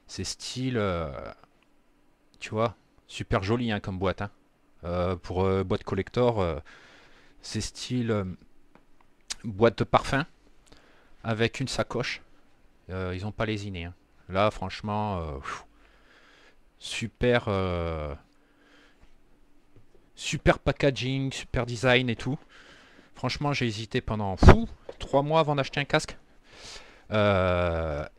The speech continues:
et, euh, il y a même la boîte en carton.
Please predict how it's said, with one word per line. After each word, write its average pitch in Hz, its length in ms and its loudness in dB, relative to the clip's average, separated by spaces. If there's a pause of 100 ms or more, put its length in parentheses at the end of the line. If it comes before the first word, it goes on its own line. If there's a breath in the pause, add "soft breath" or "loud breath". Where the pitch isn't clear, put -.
(120)
et, 117 120 2
euh, 90 200 2 (320)
il 117 80 -2
y 110 80 2
a 107 60 4
même 120 260 2 (200)
la 110 100 2
boîte 107 440 -2 (1040)
en 113 100 -6
carton. - 440 -6